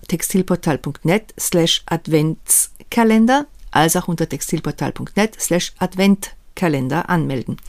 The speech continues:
Hauptsache, du kannst jeden Tag im Dezember ein Türchen öffnen. Dieses Jahr haben wir die Schwerpunkte regionale Wolle, Socken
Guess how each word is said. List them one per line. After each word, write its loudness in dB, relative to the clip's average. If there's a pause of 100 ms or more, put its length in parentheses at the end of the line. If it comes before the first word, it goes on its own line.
(460)
Hauptsache, 2
du 0
kannst 2
jeden 4
Tag 0
im 2
Dezember -2
ein -4
Türchen 2
öffnen. 0 (680)
Dieses 4
Jahr 4
haben 2
wir 0
die 0
Schwerpunkte 0 (120)
regionale 2
Wolle, 0 (180)
Socken -2